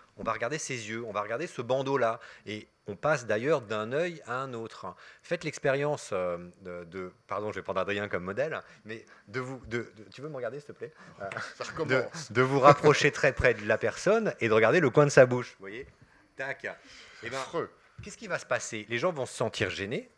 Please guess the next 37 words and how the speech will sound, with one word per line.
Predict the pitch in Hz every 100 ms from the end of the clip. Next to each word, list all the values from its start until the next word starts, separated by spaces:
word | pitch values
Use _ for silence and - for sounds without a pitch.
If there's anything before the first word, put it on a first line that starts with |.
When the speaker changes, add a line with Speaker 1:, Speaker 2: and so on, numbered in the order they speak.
| _ _ _ _ -
Speaker 1:
alors | 117 135
qu'au | 135
Speaker 2:
Très | -
Speaker 1:
fond, | -
Speaker 2:
crispé | 277 240 185 147
immédiatement, | 104 107 107 131 123
Speaker 1:
on |
ne | 127
Speaker 2:
ouais. |
Speaker 1:
regarde | 120 131 208 190
qu'un | - 190
visage. | 160 156 208 151 107 - -
Il |
y | 123
a |
quelque | 156
chose | - 220
de | 139
fascinant, | - 180 - 151 165 151
en | 101
fait, | - 104
dans | 92
le | 92
visage, | 90 113 170 214 117 - -
c'est | - 120
que | 127
c'est | 156
ce | -
qu'on | 190
a | 185
de | 143
nu | 151 175 175
avec | 107 107 -
les | 110
mains | 110 104
en | 92
permanence, | - 92 98 113 190 220 -